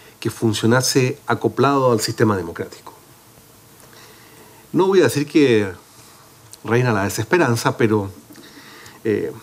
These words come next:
mi juicio hoy día es bastante escéptico respecto de las posibilidades que el Tribunal Constitucional tiene de cumplir su rol. Creo que es un tribunal escindido entre dos autopercepciones de su rol.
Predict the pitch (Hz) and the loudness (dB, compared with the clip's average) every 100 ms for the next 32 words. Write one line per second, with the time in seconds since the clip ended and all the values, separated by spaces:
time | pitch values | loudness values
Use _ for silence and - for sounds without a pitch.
0 | - - - 120 110 - 131 120 107 120 | -20 -20 -10 -6 -4 -4 0 2 2 0
1 | - - 117 107 - - - 107 120 110 | -2 -6 -4 -4 -2 -4 -2 -4 -4 -6
2 | 104 - 110 - 110 113 104 - 95 90 | -6 -4 -4 -4 -8 -8 -8 -8 -8 -4
3 | 98 107 110 - 98 - 98 98 101 - | -2 -2 -2 -6 -8 -6 -4 -4 -4 -8
4 | - - - - 143 120 113 107 110 95 | -20 -20 -20 0 0 0 -8 -4 -4 -6
5 | - 156 151 117 113 107 104 - 104 - | -2 2 2 2 -2 -6 -10 -6 -8 -8
6 | 113 85 - _ _ _ _ _ - - | -16 -16 -20 _ _ _ _ _ -20 -20
7 | - - - 120 120 110 110 104 104 113 | -20 -20 -4 2 2 0 -6 -4 0 0
8 | 123 - - 117 117 180 160 127 117 107 | 0 -4 -2 0 0 2 2 2 -2 0
9 | 139 - - - - - - 123 123 135 | -2 -2 -14 -20 -20 -20 -4 -2 0 0
10 | 120 - 110 - 156 147 120 135 104 - | 0 -2 -6 0 0 2 0 -2 -4 -6